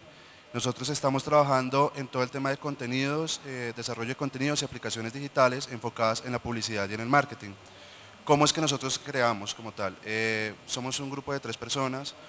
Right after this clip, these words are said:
que ya tenemos, pues, experiencia en el tema de la publicidad y en el énfasis con todo el tema digital de más de diez años, y tomamos la determinación de decir,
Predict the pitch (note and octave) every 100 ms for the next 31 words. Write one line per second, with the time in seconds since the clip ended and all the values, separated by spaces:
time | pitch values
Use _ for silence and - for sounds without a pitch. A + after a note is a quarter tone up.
0 | - - - - A2+ A2 A#2+ B2 - -
1 | B2 A2+ - B2+ - A2+ - A2+ A2+ B2
2 | A#2+ B2 B2 B2 A2 A2+ A2 A#2 A#2+ A#2
3 | A#2+ A2+ A#2+ B2 B2 B2 A#2+ B2 A2+ A2
4 | G#2+ G#2+ A2 A#2+ A#2+ A#2+ B2+ A#2 A2+ A2
5 | B2 A#2+ B2+ C3+ C3+ B2+ B2+ - - -
6 | - - A2 A2 A#2+ B2 C#3+ C3 B2+ C3+
7 | - - B2+ B2 B2+ B2+ C3+ D3 D#3 D3+
8 | C#3+ B2+ C3+ B2+ A#2+ C#3 C#3 B2+ A#2